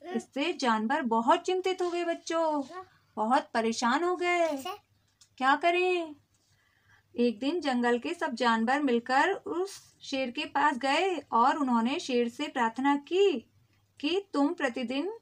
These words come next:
Speaker 2: केवल एक जानवर को ही खाया करो, हम लोग प्रतिदिन एक जानवर को तुम्हारे पास भेज देंगे। शेर ने उनकी इस प्रार्थना को स्वीकार कर लिया।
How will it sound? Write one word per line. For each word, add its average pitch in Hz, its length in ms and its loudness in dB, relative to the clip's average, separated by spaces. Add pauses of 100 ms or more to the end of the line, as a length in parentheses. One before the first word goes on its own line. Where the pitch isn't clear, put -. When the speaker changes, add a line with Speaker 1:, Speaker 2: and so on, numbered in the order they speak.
(480)
Speaker 2:
केवल 277 360 2 (100)
एक 294 280 -2
जानवर 262 440 2
को 247 220 0
ही 285 160 0
खाया 247 380 -2
करो, 359 520 -2 (320)
हम 269 220 2
लोग 269 300 0
प्रतिदिन 269 520 -2
एक 269 240 -2
जानवर 247 400 0
को 311 160 -6
तुम्हारे 254 380 0
पास 269 280 0
भेज 269 320 0
देंगे। 330 440 -6 (380)
शेर 330 300 -2
ने 359 100 -2
उनकी 294 280 0
इस 330 240 -4
प्रार्थना 240 420 0
को 302 220 -4
स्वीकार 269 500 2
कर 370 180 2
लिया। 349 400 0